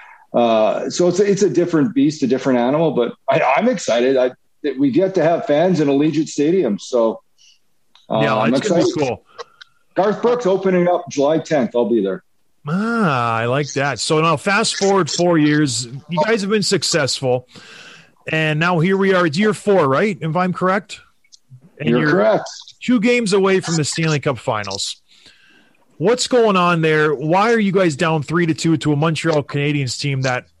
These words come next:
Speaker 2: you know, they have a fantastic goaltender, they work hard, but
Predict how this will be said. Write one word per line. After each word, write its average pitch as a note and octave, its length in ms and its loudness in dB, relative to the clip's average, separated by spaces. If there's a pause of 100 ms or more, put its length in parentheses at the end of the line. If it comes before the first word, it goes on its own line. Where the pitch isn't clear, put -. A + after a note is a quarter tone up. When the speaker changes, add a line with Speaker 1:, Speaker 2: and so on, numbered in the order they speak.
(100)
Speaker 2:
you E3+ 140 -4
know, F3 120 0
they E3 140 0
have F3 180 0
a D#3+ 80 -2
fantastic E3+ 680 -4
goaltender, D#3+ 480 0
they C#3+ 100 0
work E3 300 -2
hard, E3 320 0
but D3+ 180 -2